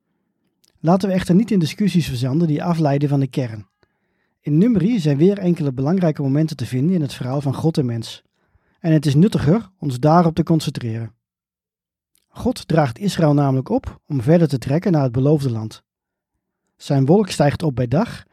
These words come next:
en gaat voor het volk uit. 's Nachts is juist een vuurkolom te zien.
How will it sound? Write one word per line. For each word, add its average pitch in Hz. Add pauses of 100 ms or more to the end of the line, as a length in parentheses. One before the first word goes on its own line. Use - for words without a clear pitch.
(240)
en 143
gaat 147
voor -
het 139
volk 143
uit. 117 (680)
's -
Nachts 165
is 160
juist 135
een 175
vuurkolom 156
te 123
zien. 110